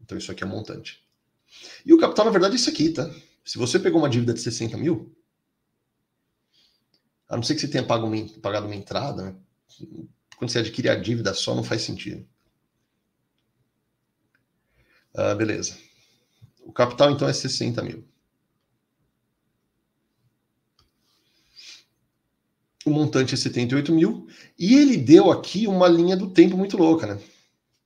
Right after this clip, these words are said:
Então, né?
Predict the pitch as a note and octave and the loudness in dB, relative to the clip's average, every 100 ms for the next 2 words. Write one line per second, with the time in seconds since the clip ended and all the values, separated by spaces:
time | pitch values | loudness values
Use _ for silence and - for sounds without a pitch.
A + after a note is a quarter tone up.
0 | _ _ _ _ _ _ _ _ _ - | _ _ _ _ _ _ _ _ _ -20
1 | - - - _ _ _ _ _ _ _ | -20 -20 -20 _ _ _ _ _ _ _
2 | _ _ _ _ _ _ _ _ _ _ | _ _ _ _ _ _ _ _ _ _
3 | _ _ _ - E3 E3+ E3 - | _ _ _ -8 -2 0 0 -2